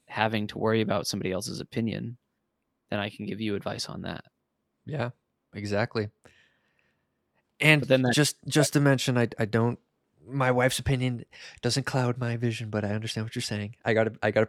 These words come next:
Speaker 1: Yeah.
Speaker 2: preface that for if my
Speaker 1: Yeah.
Speaker 2: wife listens. <laughs>
Speaker 1: Yeah. Emily, I love you. You're awesome.
Speaker 2: Oh, yeah, we love you. <laughs>
Speaker 1: Um, but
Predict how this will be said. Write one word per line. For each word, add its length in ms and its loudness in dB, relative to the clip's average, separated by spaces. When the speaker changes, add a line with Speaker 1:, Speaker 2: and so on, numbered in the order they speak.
Speaker 1:
Yeah. 160 10
Speaker 2:
preface 60 4
that 320 -4
for 160 0
if 120 -2
my 120 0
Speaker 1:
Yeah. 100 8
Speaker 2:
wife 140 2
listens. 520 -6
<laughs> 60 -8
Speaker 1:
Yeah. 340 4
Emily, 360 10
I 60 4
love 180 8
you. 100 8
You're 180 2
awesome. 360 -4
Speaker 2:
Oh, 80 0
yeah, 200 6
we 100 4
love 220 4
you. 160 2
<laughs> 80 2
Speaker 1:
Um, 440 6
but 320 0